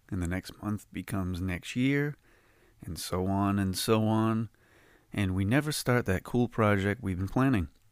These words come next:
And by the time we have the time, we're old, and we don't have the patience, but we have a lifetime of regret and excuses.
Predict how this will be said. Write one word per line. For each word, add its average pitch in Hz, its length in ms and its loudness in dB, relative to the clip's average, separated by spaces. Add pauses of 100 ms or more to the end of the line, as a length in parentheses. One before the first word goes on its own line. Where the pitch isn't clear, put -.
(720)
And 110 100 -2
by 110 80 2
the 101 100 2
time 160 380 2
we 127 100 4
have 180 460 0
the 104 80 2
time, 92 480 -4 (500)
we're 110 180 0
old, 101 380 0 (380)
and 120 80 2
we 123 80 4
don't 165 200 0
have 165 160 -2
the 117 120 -4
patience, - 800 -2 (500)
but 156 260 2
we 113 180 0
have 107 200 2
a 101 60 -8
lifetime 127 560 2
of 104 160 -2
regret 98 400 2 (100)
and 143 80 2
excuses. - 640 -8